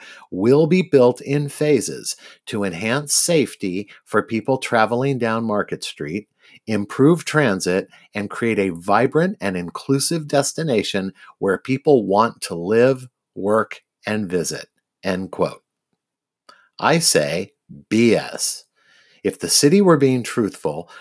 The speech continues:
those unicorn-inspired words would read something like this, quote, "Better Market Street seeks to line the pockets of certain interested parties who don't have the courage or the ability to tackle real problems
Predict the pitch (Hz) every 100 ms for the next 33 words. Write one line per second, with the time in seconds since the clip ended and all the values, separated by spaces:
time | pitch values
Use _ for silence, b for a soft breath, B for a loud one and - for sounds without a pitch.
0 | B - 104 98 101 98 127 151 165 143
1 | 139 127 110 - - 110 107 107 98 95
2 | 82 82 - 101 98 101 104 95 - 113
3 | 110 127 117 95 90 - _ 135 160 170
4 | - - - - _ _ - 170 78 -
5 | _ _ _ B B B B _ - 120
6 | 180 202 120 117 90 - - 85 85 -
7 | - 117 - - 107 107 113 143 151 -
8 | 117 87 92 82 - - - 135 165 165
9 | 131 123 123 - 131 - - 113 82 80
10 | - B B B 123 117 120 131 143 147
11 | 165 170 - 113 104 95 - 110 117 139
12 | 165 151 127 107 92 90 92 107 - 110
13 | 101 113 110 - 85 87 123 139 - 98
14 | 92 90 90 -